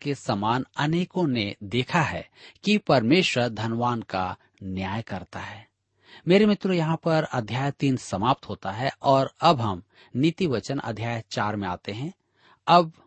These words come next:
बच्चा बड़ा हो गया है और अंधकार पूर्ण संसार में है, परंतु उससे अब भी अपने पिता की शिक्षा पर ध्यान देने का आग्रह किया जा रहा है। तो आइए हम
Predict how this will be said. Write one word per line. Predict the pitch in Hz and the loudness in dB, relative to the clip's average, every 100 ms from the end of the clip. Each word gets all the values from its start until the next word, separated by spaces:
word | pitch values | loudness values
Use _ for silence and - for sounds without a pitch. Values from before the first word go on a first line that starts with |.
| _ | _
बच्चा | 104 123 - 143 123 | -2 -2 -2 -2 -2
बड़ा | 98 101 139 | 0 4 4
हो | 143 156 | 4 0
गया | 147 147 | -2 -2
है | 147 175 _ - - | -4 -8 _ -20 0
और | 143 151 | 6 8
अंधकार | - - 135 - - 143 147 | 6 2 -2 -2 0 2 2
पूर्ण | - - 175 120 95 - | -2 4 6 6 0 -8
संसार | - 107 - 120 135 | -6 -6 -4 -2 0
में | 156 151 | 0 0
है, | 135 165 - - - | -2 -6 -10 -20 -2
परंतु | 160 190 175 190 - | 2 2 2 -4 -2
उससे | 185 196 - 107 120 - - | -4 -6 -4 -4 -4 -2 4
अब | 190 | 4
भी | 156 127 95 - _ _ - | 4 -2 -4 -8 _ _ 0
अपने | 165 - 196 | 0 0 -4
पिता | - 139 143 135 | -4 -2 -2 -2
की | - 135 | -4 -6
शिक्षा | - 147 - 170 | -6 -6 -2 0
पर | 156 127 113 | 0 -2 -4
ध्यान | 95 127 127 107 | -6 -4 -4 -2
देने | 120 147 139 | -2 -2 -4
का | - 101 - _ _ - | -4 -6 -6 _ _ -4
आग्रह | 117 117 127 139 | -2 -2 -2 -2
किया | - 131 107 | -2 -4 -4
जा | 98 - 92 | -4 -4 -4
रहा | 95 98 | -4 -6
है। | 92 90 - _ - - | -10 -12 -20 _ -20 -2
तो | 139 | 2
आइए | 143 156 180 | 2 2 0
हम | 147 165 | 0 -4